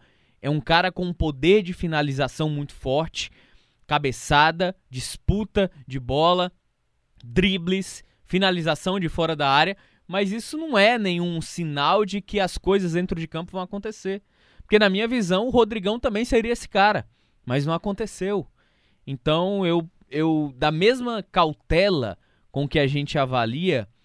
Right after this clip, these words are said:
o Clebão, a gente avalia também em termos de rendimento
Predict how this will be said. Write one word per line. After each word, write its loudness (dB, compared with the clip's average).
o -10
Clebão, 0
a -4
gente 0
avalia 2
também -2
em -2
termos 0
de -4
rendimento -2